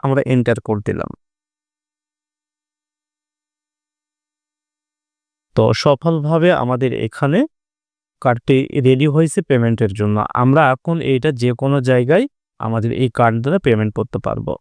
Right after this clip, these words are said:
তো এভাবে চাইলে আপনারাও কিন্তু আপনাদের কার্ড দ্বারা হচ্ছে কার্ড সেট আপ করতে পারবেন। তো ধন্যবাদ,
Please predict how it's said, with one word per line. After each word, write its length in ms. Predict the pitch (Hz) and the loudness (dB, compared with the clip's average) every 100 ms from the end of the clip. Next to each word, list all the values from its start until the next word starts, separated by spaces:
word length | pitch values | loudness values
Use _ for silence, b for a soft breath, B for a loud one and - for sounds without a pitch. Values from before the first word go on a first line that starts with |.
| _ _ _ _ _ _ _ _ _ _ _ _ _ _ _ _ _ _ _ _ _ _ - | _ _ _ _ _ _ _ _ _ _ _ _ _ _ _ _ _ _ _ _ _ _ -2
তো 160 | 113 - | -2 2
এভাবে 400 | 156 160 175 185 | 2 4 4 2
চাইলে 420 | - 135 135 156 | 2 2 4 4
আপনারাও 480 | 131 117 139 135 139 | 2 0 0 0 0
কিন্তু 300 | - 143 143 | -2 -4 -2
আপনাদের 400 | 120 - 117 120 | -2 -2 -2 -2
কার্ড 280 | - 110 104 | 0 -2 -2
দ্বারা 260 | 123 165 240 _ _ _ _ | -2 -2 -2 _ _ _ _
হচ্ছে 180 | 139 135 - | -4 -2 0
কার্ড 200 | 120 113 | 0 0
সেট 240 | 135 117 | -4 -4
আপ 60 | 117 | -4
করতে 220 | 123 107 120 | -4 -4 -4
পারবেন। 440 | 104 - - 117 | -4 -4 -4 -6
তো 420 | - _ - 123 | -8 _ 0 2
ধন্যবাদ, 500 | 120 139 143 143 160 | 4 4 4 2 0